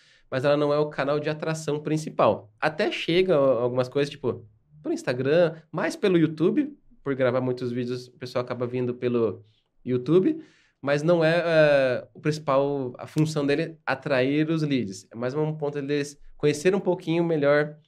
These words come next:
a gente. Pensando em atração, hoje a gente tem investido bastante em tá em eventos, por exemplo, agora a gente vai tá lá no,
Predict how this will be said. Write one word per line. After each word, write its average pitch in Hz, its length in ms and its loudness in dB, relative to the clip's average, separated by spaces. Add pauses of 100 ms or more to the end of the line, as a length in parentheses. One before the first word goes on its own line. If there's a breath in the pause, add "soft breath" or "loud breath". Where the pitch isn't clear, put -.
(160)
a - 140 -2
gente. 113 420 -4 (400 soft breath)
Pensando 180 340 0
em 214 80 0
atração, 170 600 -4
hoje 185 560 0
a - 80 -8
gente 123 140 -8
tem 139 100 -4
investido 131 320 -8
bastante 131 500 -8 (240 soft breath)
em 127 80 -8
tá 120 160 -2
em 120 100 0
eventos, 147 440 0
por - 120 -12
exemplo, 120 260 -6
agora 117 200 -2
a 120 40 -6
gente - 120 -16
vai 117 120 -6
tá 117 100 -10
lá 113 140 -6
no, 107 320 -8